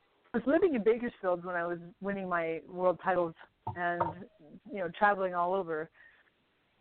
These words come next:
And, um, years later, after I've left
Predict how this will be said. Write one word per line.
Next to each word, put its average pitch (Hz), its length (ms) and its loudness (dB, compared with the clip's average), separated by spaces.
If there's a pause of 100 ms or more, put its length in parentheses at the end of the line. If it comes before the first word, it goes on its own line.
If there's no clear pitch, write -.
(360)
And, 190 260 2
um, 185 400 0 (500)
years 262 300 4
later, 202 360 4
after 190 320 4
I've 185 180 2
left 180 220 2